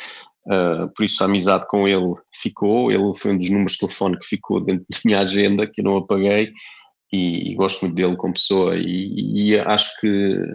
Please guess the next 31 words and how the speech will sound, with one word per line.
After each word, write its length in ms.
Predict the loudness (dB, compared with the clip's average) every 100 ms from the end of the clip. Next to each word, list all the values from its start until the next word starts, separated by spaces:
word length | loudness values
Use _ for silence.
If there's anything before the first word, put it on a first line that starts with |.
| -4 0
amadureceu 460 | 0 0 0 2
imenso 360 | 4 4 2 0
nestes 280 | -4 -2 0
anos, 300 | 2 2 -2 -8 _ -4
ah, 180 | 0 2
ainda 180 | 2 0
que 80 |
nós 160 | 0 -2
tivemos 300 | 0 0 0
sempre, 180 | -2 0
mantivemos 400 | 0 0 0 0
sempre 180 | 0 -2
contacto, 460 | -4 0 -2 -2 -2
mesmo 300 | -2 0 -2
ele 100 | -4
correndo 320 | -4 -2 0
noutras 280 | -2 -4 -6
equipas, 500 | -2 -2 -2 -6 -6 -4
ah, 340 | -2 0 0 -4
equipas, 300 | -8 -6 -6 -6 _
vá, 240 | -4 -2 -2
adversários 540 | -4 -4 -2 -2 0
nossos, 300 | 0 0 -2 -4
mas 160 | -4 -2
nós 180 | -2 -2
tivemos 300 | -2 -2 0
sempre 160 | -2
contacto 460 | 0 2 2 0 -6 -18 -14 -12 -14 -16 -16 -10
estes 200 | -4 0
anos 260 | 0 0
todos. 480 | 0 0 0 -6 -8